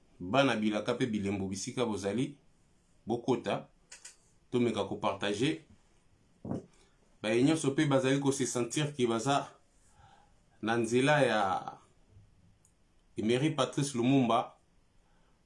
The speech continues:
Bokota, to partager. Baye pe babengami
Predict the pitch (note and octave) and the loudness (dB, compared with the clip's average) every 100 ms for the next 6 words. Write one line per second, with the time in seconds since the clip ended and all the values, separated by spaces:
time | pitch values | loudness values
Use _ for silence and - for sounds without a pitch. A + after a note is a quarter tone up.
0 | _ G#2 C3+ C#3+ D3 C#3 A2+ G#2 - _ | _ 0 0 2 0 0 -2 -2 -4 _
1 | C3+ A#2+ G#2 - G2+ G2+ B2+ D3 - _ | -2 0 -2 -2 -4 0 -2 -2 -10 _
2 | _ _ _ _ _ _ _ _ _ _ | _ _ _ _ _ _ _ _ _ _
3 | _ _ _ _ _ _ _ _ _ _ | _ _ _ _ _ _ _ _ _ _
4 | _ _ _ _ - A#2 B2+ C3+ F3+ D#3 | _ _ _ _ -2 2 4 6 6 6
5 | C3+ D3+ D3+ D3 D3+ D3+ D3+ | 4 4 4 4 4 2 0